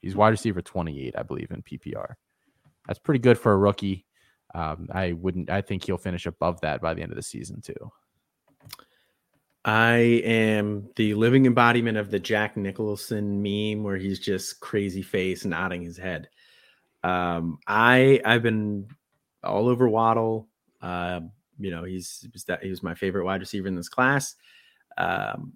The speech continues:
Speaker 2: you know, he's been solid this year. You know, you like to see the early rookie season returns, but I'm with you. I do think he's gonna, he's gonna blow up down the stretch. Uh, but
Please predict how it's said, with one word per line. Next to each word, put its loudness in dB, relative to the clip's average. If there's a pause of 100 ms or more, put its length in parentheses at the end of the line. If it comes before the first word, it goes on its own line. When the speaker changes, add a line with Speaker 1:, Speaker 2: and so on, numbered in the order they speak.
(140)
Speaker 2:
you -2
know, 0
he's -4
been -2
solid 2
this -4
year. 2
You 0
know, -4
you -4
like -2
to -6
see -6
the -2
early -4 (200)
rookie -4
season -4
returns, -4
but 0
I'm 0
with 0
you. 0
I -6
do -6
think -8
he's -8
gonna, -4 (140)
he's -10
gonna -6
blow -4
up -6
down -4
the -8
stretch. -2 (800)
Uh, 0
but -2